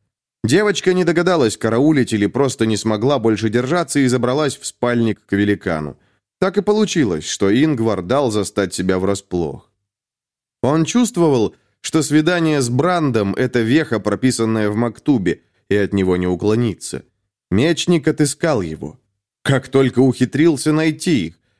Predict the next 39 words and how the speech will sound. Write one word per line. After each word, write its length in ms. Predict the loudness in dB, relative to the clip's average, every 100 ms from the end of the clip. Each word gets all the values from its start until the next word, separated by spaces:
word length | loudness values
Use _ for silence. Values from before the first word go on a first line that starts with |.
| _
как 260 | -4 -4 -2
пробрался 640 | -2 0 0 0 0 -2
через 300 | 0 0 0
все 260 | 0 2 4
эти 160 | 2
коряги 440 | -2 0 0 0 0
на 120 | 2
лошадях, 600 | 0 0 -2 0 -2 0
не 120 | 0
нарушив 460 | 2 0 2 0 2
тишины. 600 | -2 2 2 2 -2 _ _ _ _ _
Вот 300 | -2 0 0
сейчас 520 | 0 -2 0 0 0 2
великан 420 | 2 2 0 -2
у 40 |
него 260 | 0 0 0
и 40 |
спросит. 560 | -2 -6 -6 -6 -14 -20 _ _ _ _ -2
Ведь 240 | 0 0
чтобы 380 | -4 -2 0 2
узнать 360 | 0 -2 -4 -2
про 140 | -4
кукловодов, 720 | -2 0 0 0 0 0 -2
Бранд 360 | -2 -2 -2 -6
всё 180 | -2 0
равно 300 | 0 0 0
нужен 340 | 0 0 0
был 160 | 0 0
живым. 460 | 0 0 0 -2 -8 _ _ -4
И 140 | 0 2
Ингвар 320 | 2 2 2
и 60 |
не 100 | 2
знал, 300 | 2 2 0
что 200 | -2 -2
делать, 440 | 0 0 2 0 0
придя 300 | -2 0 -2
в 60 | 0
Бэкшот. 580 | -2 -2 -6 -8 -8